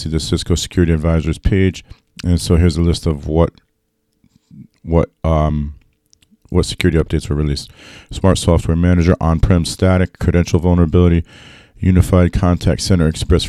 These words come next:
privilege escalation vulnerability, multiple Cisco U C S based products, U E, U E F I, secure boot bypass vulnerability, email security appliance and content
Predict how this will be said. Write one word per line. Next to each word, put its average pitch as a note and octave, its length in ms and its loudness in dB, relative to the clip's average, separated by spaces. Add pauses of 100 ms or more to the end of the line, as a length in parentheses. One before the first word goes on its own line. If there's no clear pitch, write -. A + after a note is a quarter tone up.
privilege F2+ 420 0
escalation F#2 540 0
vulnerability, F2+ 640 2 (520)
multiple F2+ 360 4
Cisco - 320 2
U F2 160 4
C F2+ 260 0
S F2+ 300 2 (400)
based F2+ 240 2
products, F#2 420 2 (120)
U F#2 200 2
E, F2+ 220 6 (260)
U F#2+ 180 4
E F#2 140 6
F E2 180 0
I, F2 400 2
secure - 440 -2
boot D#2 260 0
bypass D#2+ 400 -8
vulnerability, F2 640 -6 (760)
email G2 280 4
security F2+ 400 0
appliance F2 540 2
and E2 260 -2
content F2 560 0